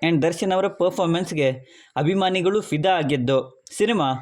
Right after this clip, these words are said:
ಅದ್ಭುತ ಓಪನಿಂಗನ್ನು ಪಡ್ಕೊಂಡು ಮೊದಲ ದಿನವೇ ಹತ್ತೊಂಬತ್ತು ಕೋಟಿಗೂ ಅಧಿಕ ಬಾಕ್ಸ್ ಆಫೀಸ್ ಕಲೆಕ್ಷನನ್ನು ಮಾಡಿತ್ತು. and ಈಗ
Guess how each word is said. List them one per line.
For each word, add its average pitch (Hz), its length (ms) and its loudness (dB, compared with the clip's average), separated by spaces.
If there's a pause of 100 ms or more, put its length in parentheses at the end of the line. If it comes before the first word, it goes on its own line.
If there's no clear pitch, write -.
(300)
ಅದ್ಭುತ 160 380 0
ಓಪನಿಂಗನ್ನು 175 840 0
ಪಡ್ಕೊಂಡು 165 680 0
ಮೊದಲ 196 380 2
ದಿನವೇ 180 420 0
ಹತ್ತೊಂಬತ್ತು 185 800 -2
ಕೋಟಿಗೂ 185 500 0
ಅಧಿಕ 160 360 -2
ಬಾಕ್ಸ್ 160 340 0
ಆಫೀಸ್ 185 280 -2
ಕಲೆಕ್ಷನನ್ನು 175 600 0
ಮಾಡಿತ್ತು. 151 680 -2 (100)
and 135 140 2
ಈಗ 175 200 0